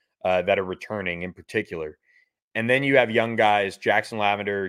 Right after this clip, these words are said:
Jamarian Carroll, Ashton Cozart. Those are the redshirt freshmen. Ashton Cozart is the new face from Oregon. You also have Randy Reese, who's a gray shirt. So he joins the program as a true freshman.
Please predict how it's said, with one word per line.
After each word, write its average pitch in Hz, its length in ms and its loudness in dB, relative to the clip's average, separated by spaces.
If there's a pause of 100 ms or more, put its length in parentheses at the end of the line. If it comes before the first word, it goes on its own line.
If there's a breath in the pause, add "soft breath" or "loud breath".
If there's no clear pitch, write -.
Jamarian 101 380 -2
Carroll, 95 260 0
Ashton 95 320 -4
Cozart. 98 460 -4
Those 104 200 -6
are 117 60 -4
the 110 80 -4
redshirt 92 500 -6
freshmen. 90 460 -10 (600)
Ashton 107 320 0
Cozart 101 400 -2
is 90 120 -8
the 90 100 -8
new 92 280 -6
face - 640 -6 (240)
from 107 220 -2
Oregon. 135 500 2
You 107 140 0
also 113 220 2
have 98 100 0
Randy 107 320 -4
Reese, 98 320 -6
who's 98 200 -12
a 90 40 -8
gray 107 260 -4
shirt. 110 320 -2 (140)
So - 120 -18
he 110 120 -4
joins 117 340 0
the 98 60 -16
program 104 560 -2 (320)
as 101 120 0
a 87 60 -8
true 110 240 -6
freshman. 90 560 -4